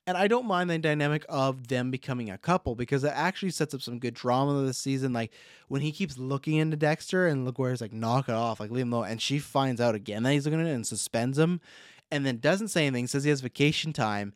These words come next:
And when Deb gets in a fight with her and is calling LaGuerre out, like, "Blah, blah, blah, you know, you're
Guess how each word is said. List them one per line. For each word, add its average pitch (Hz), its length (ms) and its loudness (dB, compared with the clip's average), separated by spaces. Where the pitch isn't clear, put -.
And 127 200 0
when 123 240 -2
Deb 175 280 2
gets 180 220 -2
in 131 80 -6
a 98 60 -8
fight 127 260 0
with 143 140 0
her 156 120 2
and 123 140 -2
is 101 100 -10
calling 143 480 -2
LaGuerre 120 240 2
out, 127 200 0
like, 101 160 -10
"Blah, 92 120 -8
blah, 78 220 -10
blah, 165 480 4
you 135 160 -8
know, 113 200 -8
you're 110 360 -12